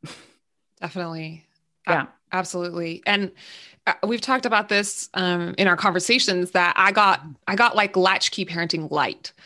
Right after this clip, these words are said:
Speaker 2: right? 'Cause
Speaker 1: Yeah.
Speaker 2: you grew up in the seventies, I grew up in the
Speaker 1: Yeah.
Speaker 2: eighties and nineties. Um,
Speaker 1: Yeah.
Speaker 2: and so y-, you, you had, like, full latchkey. Then by the eighties, parents were like, "Ah, maybe, God,
Speaker 1: Yeah.
Speaker 2: maybe we need to adjust this," but still had the effects of both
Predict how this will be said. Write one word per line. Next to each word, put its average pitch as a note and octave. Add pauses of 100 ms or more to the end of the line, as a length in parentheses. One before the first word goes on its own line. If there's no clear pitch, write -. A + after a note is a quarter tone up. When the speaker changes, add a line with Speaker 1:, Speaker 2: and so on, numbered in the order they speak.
(180)
Speaker 2:
right? G3+
'Cause F#3
Speaker 1:
Yeah. A3+
Speaker 2:
you A#3+
grew C4
up B3+
in A#3+
the A#3
seventies, G#3
I F#3+
grew A3
up G#3
in A3
the G3+
Speaker 1:
Yeah. F#3
Speaker 2:
eighties F#3+
and G3
nineties. F3+
Um, F3
Speaker 1:
Yeah. D#3+ (720)
Speaker 2:
and G3+
so F3+ (140)
y-, -
you, G#3 (100)
you B3
had, A#3+
like, G3
full G#3
latchkey. A3+
Then G3+
by G3
the F3+
eighties, G3
parents F#3+
were F#3+
like, F#3
"Ah, G4
maybe, F#4 (460)
God, C#4+
Speaker 1:
Yeah. -
Speaker 2:
maybe C#4+
we D#4+
need C4+
to C4
adjust G#3+
this," G3
but F#3+ (500)
still C#4
had E4+
the A#3
effects B3 (100)
of F3
both E3